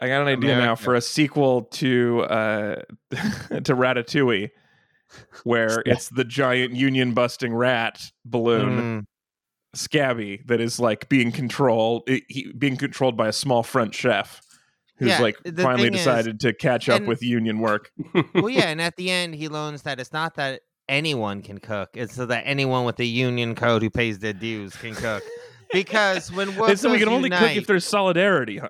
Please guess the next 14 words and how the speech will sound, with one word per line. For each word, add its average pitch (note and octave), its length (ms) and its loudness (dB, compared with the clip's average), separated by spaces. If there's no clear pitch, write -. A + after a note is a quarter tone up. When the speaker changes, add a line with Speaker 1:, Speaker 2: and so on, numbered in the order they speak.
Speaker 1:
is G#2+ 260 -6
the B2 200 0
point, A2+ 60 -12
Speaker 2:
Yeah, A#3+ 240 0
Speaker 1:
pro-, G#2+ 200 -2
Speaker 2:
exactly. D#3 480 -6
Speaker 1:
work E3 80 2
together C#3 460 2
as B2+ 100 -2
a D3+ 60 -2
brigade. C3+ 560 2
Speaker 2:
Yeah, C#3 280 -8
I F#3 100 2
mean, A3 380 -2